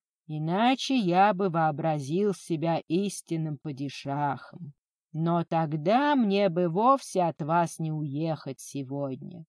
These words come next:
Молодец, Мариам, сохраняешь мою голову светлой». Айза смеялась, поводя голыми плечами, а я разрывалась от мучительного желания подсесть на ковёр к Шадару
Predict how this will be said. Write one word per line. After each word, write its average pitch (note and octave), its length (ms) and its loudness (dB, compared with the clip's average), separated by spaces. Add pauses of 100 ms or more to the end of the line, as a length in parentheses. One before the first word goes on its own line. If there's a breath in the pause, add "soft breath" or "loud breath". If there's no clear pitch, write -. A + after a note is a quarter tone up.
(120)
Молодец, E3+ 720 2
Мариам, C#3+ 600 -6 (260)
сохраняешь E3+ 840 0
мою D#3+ 300 0
голову D3+ 480 -2
светлой». C#3+ 800 -8 (340)
Айза A3+ 360 2
смеялась, C4 640 2
поводя F#3 520 2
голыми G#3 400 0
плечами, F3 760 -4 (260)
а A#3+ 100 2
я C4+ 220 6
разрывалась B3 720 2
от F3+ 180 -2
мучительного G3+ 800 0
желания G#3 500 2
подсесть G3+ 540 -2
на G3+ 140 -2
ковёр G3+ 400 0
к - 60 -16
Шадару G#3+ 680 0